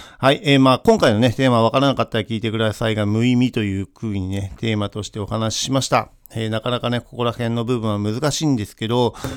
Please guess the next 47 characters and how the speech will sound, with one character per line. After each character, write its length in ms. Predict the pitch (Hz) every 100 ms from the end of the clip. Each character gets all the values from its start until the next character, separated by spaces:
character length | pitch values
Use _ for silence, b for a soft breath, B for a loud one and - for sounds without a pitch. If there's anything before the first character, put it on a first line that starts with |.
| B
え 200 | - 113
ー、 20 |
い 100 | 110
か 160 | - 160
に 100 | 135
お 120 | 104
互 260 | - 113 110
い 20 |
に 40 |
と 100 | 110
っ 20 |
て 120 | 110 98
プ 100 | 110
ラ 100 | 107
ス 80 |
に 80 | 110
な 100 | 110
る 60 | 107
か 120 | 107
っ 20 |
て 140 | 104 113
い 40 |
う 20 |
と 100 | 110
こ 80 | 151
ろ 80 | 143
を 40 |
考 360 | 127 127 131 135 139
え 100 | 127
て 260 | 123 160 135
対 360 | - 113 113 110
応 100 | 107
し 100 | -
て 140 | 107
い 80 | 101
け 120 | 117
れ 100 | 107
ば 140 | 95
ね、 200 | 98 101 -
そ 100 | 117
の 100 | 120
誠 220 | 107 135
意 180 | 123 107
は 100 | 95
き-、 260 | - - _ _
つ 140 | - 113
な-、 200 | 110